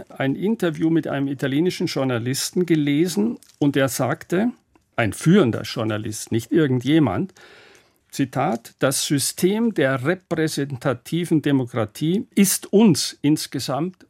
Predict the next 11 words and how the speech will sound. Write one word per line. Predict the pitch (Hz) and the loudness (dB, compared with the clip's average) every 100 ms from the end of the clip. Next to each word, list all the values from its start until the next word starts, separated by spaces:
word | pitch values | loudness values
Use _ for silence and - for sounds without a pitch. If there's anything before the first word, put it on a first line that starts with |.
| - | -4
und | 147 156 | -2 -2
als | 117 120 123 - | -2 -4 -4 -4
Idee | 135 123 117 135 165 170 _ | -2 -2 0 4 4 2 _
hoch | - - 180 202 - - - | -2 6 6 6 -2 -20 -16
suspekt." | - 147 139 - 107 87 - _ _ _ _ _ _ - - - - | -8 -6 -6 -6 -6 -8 -14 _ _ _ _ _ _ -20 -20 -20 -6
Ich | - 120 | -2 -2
fürchte, | - 131 135 - 180 185 _ _ _ _ - - | 2 0 0 -2 -2 -2 _ _ _ _ -8 -2
der | |
Mann | 120 120 147 - | 2 2 0 -4
hat | 151 | -4
recht. | 135 156 - - _ | 0 -2 -2 -14 _